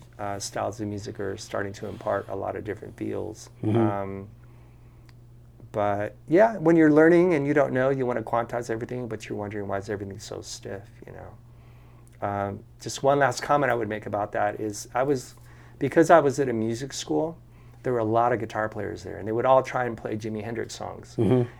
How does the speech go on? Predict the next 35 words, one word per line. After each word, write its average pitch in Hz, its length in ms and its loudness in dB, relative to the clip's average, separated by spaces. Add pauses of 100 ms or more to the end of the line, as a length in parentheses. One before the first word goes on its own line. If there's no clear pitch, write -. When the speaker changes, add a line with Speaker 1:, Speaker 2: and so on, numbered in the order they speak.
(100)
Speaker 1:
And 135 280 2 (600)
they 127 140 2
sorta 175 540 6
had 156 160 10
the 131 80 2
right 117 260 4
tone, 110 360 -2
they 107 100 0
were 110 140 0
playing 143 320 -4
the 117 100 -2
right 104 240 -2
notes, 101 320 -8
but 127 160 -8
it 123 140 -6
never 147 480 -4
sounded 123 580 -6 (280)
quite 120 340 -2
right. 143 260 0
And 123 100 -10
I 120 60 -8
was 113 140 0
Speaker 2:
Yeah. 95 60 2
Speaker 1:
like, - 200 -2
"Why? 147 440 4 (840)
What 175 260 10
is 214 160 8
it 185 80 6
about 139 280 6
what 123 100 0
he's 143 260 -2
doing 131 240 -6
that's 113 140 -12
so 120 180 -4
different?" 120 400 -6